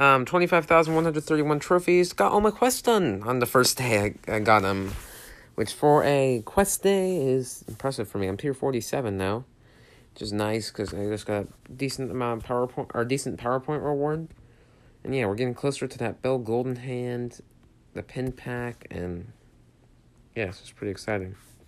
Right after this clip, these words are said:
Because there's some pretty cool pins. I like the Golden Hand pins, like the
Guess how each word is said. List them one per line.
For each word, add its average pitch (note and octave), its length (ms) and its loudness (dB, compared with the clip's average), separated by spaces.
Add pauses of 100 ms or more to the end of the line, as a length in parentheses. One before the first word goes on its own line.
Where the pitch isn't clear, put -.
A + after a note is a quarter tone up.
(1800)
Because G2 280 -4
there's G2+ 160 -4
some G#2 120 -6
pretty D3+ 260 -2
cool C#3+ 220 -2
pins. A#2 400 -6
I G#2 120 0
like A#2+ 160 -4
the G2+ 100 -6
Golden F#2+ 340 -4
Hand F2 240 -6
pins, E2+ 320 -10
like F#2 220 -8
the F#2 240 -6